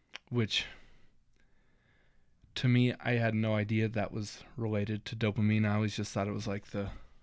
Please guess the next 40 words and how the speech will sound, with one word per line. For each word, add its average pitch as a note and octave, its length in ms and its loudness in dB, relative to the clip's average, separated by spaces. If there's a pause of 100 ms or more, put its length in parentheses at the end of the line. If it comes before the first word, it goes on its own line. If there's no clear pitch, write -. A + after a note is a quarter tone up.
(380)
the A2+ 80 -6
feel-good G#2+ 720 0 (400)
part A#2+ 220 -2
of A2 80 -4
the A2 60 -4
brain A2 360 0
when A2 120 2
it A2+ 100 -2
releases, A2 640 -4
but G#2+ 160 -6 (500)
had C3 220 -2
no B2 160 2
idea A2 300 0
the G#2 100 -2
levels G2+ 640 -6 (880)
address A2 420 -4
things G2+ 420 -4
like G2 260 -6
how G2 380 -6
driven G#2 380 -4
you G#2 140 0
are G2 140 0
in G2 120 -2
life, G2 340 -4
or G2 180 -4 (500)
how A#2 160 -4
if G2+ 120 -8
you A2 60 -2
have G2+ 140 -6
lower G#2 280 -2
levels, G2+ 360 -6
it G#2 80 -8
can G#2+ 120 -6
be G2+ 80 -4
tied G2 320 -6
in G2+ 140 -2
with G2+ 140 -4
depression G2+ 480 -4
and G2+ 180 -6
whatnot. G2+ 420 -6